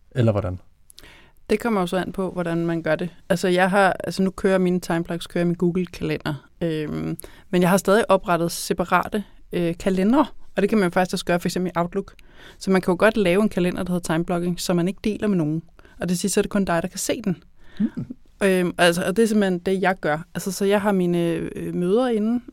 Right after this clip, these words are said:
Speaker 2: øh, selvfølgelig importerer jeg ind, og så laver jeg de der blogs med, øh, forbered det der møde, som er på det der møde, og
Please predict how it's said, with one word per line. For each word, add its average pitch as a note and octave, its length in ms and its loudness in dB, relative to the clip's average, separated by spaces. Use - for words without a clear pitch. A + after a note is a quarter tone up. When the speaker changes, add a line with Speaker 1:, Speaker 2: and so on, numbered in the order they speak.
Speaker 2:
øh, G3+ 180 -2
selvfølgelig A3+ 500 -4
importerer G3 420 -4
jeg G3 120 -2
ind, C#4+ 120 0
og G#3 100 2
så B3+ 100 6
laver G#3 220 4
jeg G3 180 2
de G3 80 0
der F3+ 120 2
blogs F3 360 -6
med, F3 140 0
øh, E3 340 -6
forbered E3+ 380 -4
det D#3+ 120 -12
der E3+ 80 -8
møde, D3+ 280 -10
som D3 180 -14
er E3+ 80 -8
på F#3 140 -8
det D#3 140 -10
der E3+ 100 -8
møde, D3+ 440 -4
og C#3+ 100 0